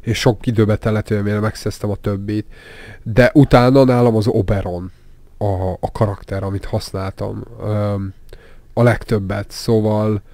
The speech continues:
ö, a legjobban vagyok, a legmagabiztosabb is vagyok ezzel a karakterrel, ö, hogy őszinte legyek, és a legjobb, legkönnyebben megy a játék. Ö, élvezem a képessége, illetve a fegyverek közti balanszot,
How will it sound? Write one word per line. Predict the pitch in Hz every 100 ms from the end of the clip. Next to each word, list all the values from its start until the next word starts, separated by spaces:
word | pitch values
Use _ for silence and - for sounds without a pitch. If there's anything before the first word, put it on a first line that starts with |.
| - - - - - -
ö, | - 107 107 107 110 - -
a | 127
legjobban | 147 147 143 123 110 135 - 127 117 120 123 117
vagyok, | 120 117 113
a | 131
legmagabiztosabb | 147 143 143 123 110 110 - 113 117 101
is | 101 -
vagyok | 110 117 -
ezzel | 123 113 127
a | 131
karakterrel, | 135 131 - 139 135 135 143 156 151 - - - - -
ö, | 120 120 117 -
hogy | 127
őszinte | 127 - 131 131
legyek, | 131 135 143 -
és | - 110 - - -
a |
legjobb, | 120 117 110 107 113
legkönnyebben | 113 - 110 101 101
megy | 104 104
a |
játék. | 104 110 - 107 101 - - - - - 117
Ö, | - 117 120
élvezem | 135 135 117 113
a | 110 107
képessége, | - 131 - 113 - 110 104 104
illetve | 104 107 - 107
a |
fegyverek | - 117 101 101 -
közti | 107 - 107
balanszot, | 98 95 95 95 - 107 107